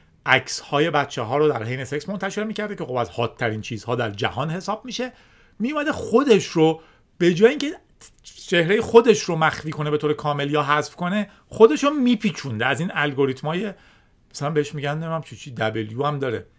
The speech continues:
طوفان و اینا هم اون شکلی هن، سوری رول یا همچین چیزی، کلمه‌ش یادم نیست،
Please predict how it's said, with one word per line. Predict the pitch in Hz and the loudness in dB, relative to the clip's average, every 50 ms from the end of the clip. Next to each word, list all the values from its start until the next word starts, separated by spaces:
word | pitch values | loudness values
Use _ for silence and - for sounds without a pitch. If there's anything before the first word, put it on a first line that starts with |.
| _ _ _ _ _ _ - - - - - - - - - _ _ _ _ _ _ _ _ _ _ _ _ _ _ _ | _ _ _ _ _ _ -20 -20 -20 -20 -20 -20 -20 -20 -20 _ _ _ _ _ _ _ _ _ _ _ _ _ _ _
طوفان | _ - 123 - - 117 113 107 | _ -16 -16 -10 -8 -6 -6 -6
و | 110 | -6
اینا | 113 110 113 123 | -4 -4 -4 -4
هم | 131 | -4
اون | 123 113 | -4 -6
شکلی | - 110 90 - 113 107 | -8 -10 -10 -8 -8 -8
هن، | 98 104 95 | -8 -8 -12
سوری | 92 - - - 101 90 101 110 | -14 -16 -16 -14 -12 -10 -10 -6
رول | 123 127 123 156 226 233 | -4 -2 -2 -2 -2 -2
یا | 196 165 151 | -4 -4 -6
همچین | 127 - 110 104 | -6 -8 -10 -10
چیزی، | 95 123 104 87 | -8 -10 -10 -8
کلمه‌ش | - - 123 120 123 135 - | -6 -4 -2 -2 -2 0 2
یادم | 151 143 147 139 | 2 2 2 0
نیست، | 123 - - - | -2 -6 -10 -12